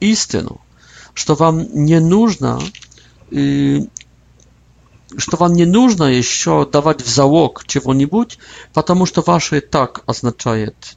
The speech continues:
«так», а ваше «нет» означает «нет». И будьте известными в народе, в, а, в обществе из-за этого, что если вы скажете что-нибудь, то ваше слово железное, диамантовое,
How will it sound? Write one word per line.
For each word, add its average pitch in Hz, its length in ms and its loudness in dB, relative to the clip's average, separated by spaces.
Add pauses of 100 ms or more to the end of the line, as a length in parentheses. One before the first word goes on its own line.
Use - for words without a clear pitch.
«так», - 420 -2 (800)
а 127 120 -2
ваше 131 360 -2
«нет» 123 580 -4 (220)
означает 139 600 -4
«нет». 147 500 -8 (380)
И 127 80 -2
будьте - 440 -4
известными 131 760 0
в 110 80 -8
народе, 190 580 0 (600)
в, - 200 -18
а, 131 160 2
в - 240 -10
обществе - 680 -4
из-за 151 180 -2
этого, 180 360 -4
что - 160 -8
если 190 220 -6
вы 196 140 -8
скажете 214 520 -4
что-нибудь, 220 540 -4
то 196 140 -6
ваше 160 380 -4
слово 175 640 -6 (380)
железное, 123 800 2
диамантовое, 147 1160 0